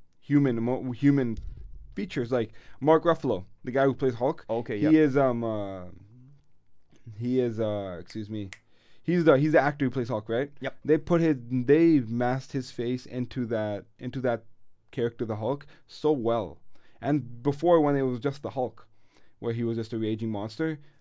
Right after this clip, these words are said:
Speaker 1: they made him look more angry.
Speaker 2: Mm-hmm, mm-hmm,
Speaker 1: And
Speaker 2: mm-hmm.
Speaker 1: then when he turned into Pro-, Professor Hulk,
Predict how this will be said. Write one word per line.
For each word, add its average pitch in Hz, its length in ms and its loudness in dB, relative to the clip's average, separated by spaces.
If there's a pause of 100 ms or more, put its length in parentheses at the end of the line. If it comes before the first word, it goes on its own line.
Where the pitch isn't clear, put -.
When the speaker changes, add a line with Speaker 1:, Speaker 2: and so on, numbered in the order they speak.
(220)
Speaker 1:
they 131 260 0
made 135 180 4
him 127 120 2
look 127 140 -2
more 113 160 -4
angry. 110 380 -6 (220)
Speaker 2:
Mm-hmm, 123 120 -6
mm-hmm, 143 180 -10
Speaker 1:
And 131 180 -6
Speaker 2:
mm-hmm. 123 120 -2
Speaker 1:
then 139 160 2
when 135 140 2
he 135 140 2
turned 120 340 -6
into 107 140 -8
Pro-, 107 180 -14 (240)
Professor 160 380 0
Hulk, 104 380 -8